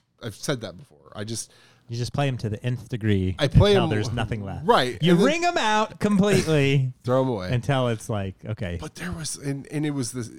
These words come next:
Speaker 1: I was like, I got, I got to the Balder fight when you, when you introduce him, and I was like, "Oh, it was so good."
Speaker 2: So
Speaker 1: I
Speaker 2: it
Speaker 1: forgot
Speaker 2: was
Speaker 1: how
Speaker 2: very
Speaker 1: good that
Speaker 2: cinematic,
Speaker 1: first
Speaker 2: yeah.
Speaker 1: fight is, or that first fight is.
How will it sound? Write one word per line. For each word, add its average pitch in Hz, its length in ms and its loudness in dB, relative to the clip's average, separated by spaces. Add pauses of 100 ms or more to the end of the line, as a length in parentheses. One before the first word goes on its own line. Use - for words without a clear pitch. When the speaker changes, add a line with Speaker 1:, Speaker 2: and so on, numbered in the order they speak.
(180)
Speaker 1:
I 110 100 -10
was 98 140 -8
like, 95 220 -12
I 101 60 -12
got, 95 300 -8 (460)
I 90 60 -18
got 117 180 -6
to - 80 -16
the 104 80 -10
Balder 98 480 -8
fight 71 340 -14 (600)
when 98 200 -8
you, 87 120 -10 (140)
when 95 160 -20
you 92 160 -20
introduce 98 440 -10
him, 123 220 -8 (420)
and 98 80 -12
I 113 40 -6
was 101 140 -6
like, 101 160 -10
"Oh, - 200 -14
it - 60 -12
was - 80 -8
so - 200 -12 (180)
good." - 340 -20 (260)
Speaker 2:
So 165 60 -4
Speaker 1:
I 180 40 0
Speaker 2:
it 175 40 0
Speaker 1:
forgot 143 320 -2
Speaker 2:
was 131 80 0
Speaker 1:
how 135 100 0
Speaker 2:
very 98 140 -4
Speaker 1:
good 135 260 2
that 117 200 -4
Speaker 2:
cinematic, 87 80 -12
Speaker 1:
first 113 240 -6
Speaker 2:
yeah. 82 80 -10
Speaker 1:
fight 117 300 -4
is, 95 220 -12
or 117 100 -8
that 107 140 -10
first 104 240 -12
fight 127 220 -8
is. 92 260 -12